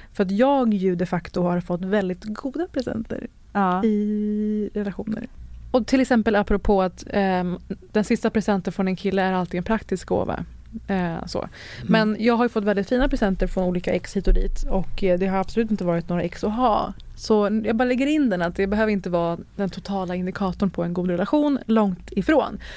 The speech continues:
Speaker 1: Men att hinta sig till saker, det har man ju gjort.
Speaker 2: Mm.
Speaker 1: Och du har hintat dig till någonting från mig. Vad kan du ha hintat dig till genom att du har nämnt ett program du gillar och så här lite önskat att du skulle fått vara med där?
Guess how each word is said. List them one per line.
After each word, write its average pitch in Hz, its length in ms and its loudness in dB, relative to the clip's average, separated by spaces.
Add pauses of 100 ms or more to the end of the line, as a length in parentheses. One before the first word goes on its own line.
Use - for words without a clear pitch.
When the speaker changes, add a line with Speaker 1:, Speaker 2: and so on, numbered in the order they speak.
(160)
Speaker 1:
Men 254 360 2
att 202 120 -2
hinta 240 500 4
sig 226 180 2
till 214 240 0
saker, - 640 0 (120)
det - 60 -4
har 175 120 -4
man - 180 -10
ju - 60 -12
gjort. - 380 -16
Speaker 2:
Mm. 175 280 2
Speaker 1:
Och 208 80 0
du 233 220 4
har 262 100 4
hintat 202 360 2
dig 170 120 -2
till 185 280 -6
någonting 185 480 -6 (100)
från 202 180 -4
mig. 302 180 -4 (720)
Vad 311 240 4
kan 302 340 4
du 254 80 6
ha 226 80 4
hintat 214 400 2
dig 196 140 4
till 208 260 2
genom 185 220 0
att 180 100 0
du 190 60 2
har 202 140 2
nämnt 220 540 2
ett - 80 -6
program 226 580 4
du 190 60 2
gillar 180 440 0
och 175 240 -2
så 196 60 -6
här 175 120 0
lite 185 220 -2
önskat 190 460 -4
att 175 140 -8
du 180 340 -4
skulle 175 260 -8
fått - 240 -10
vara 185 100 -4
med 196 240 -8
där? - 180 -14